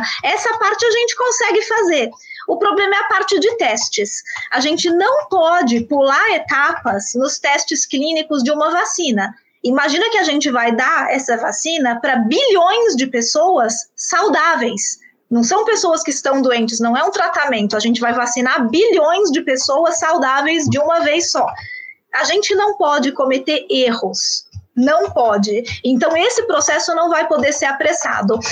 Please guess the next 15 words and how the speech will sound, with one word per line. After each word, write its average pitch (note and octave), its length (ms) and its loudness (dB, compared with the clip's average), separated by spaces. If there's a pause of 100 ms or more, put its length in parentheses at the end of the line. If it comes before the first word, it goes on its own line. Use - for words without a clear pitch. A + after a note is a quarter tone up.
(220)
Tem G4+ 200 2
diversas F4 880 2
empresas C4 680 0
e B3 40 2
universidades, B3 840 0
institutos A#3+ 340 -2
de - 60 -8
pesquisa D4 360 0
que E4+ 180 -4
tão F#4+ 260 0
fazendo D#4 340 0
estratégias C4 960 -2
vacinais A#3 640 0
muito G#4 540 2
legais. A3+ 580 0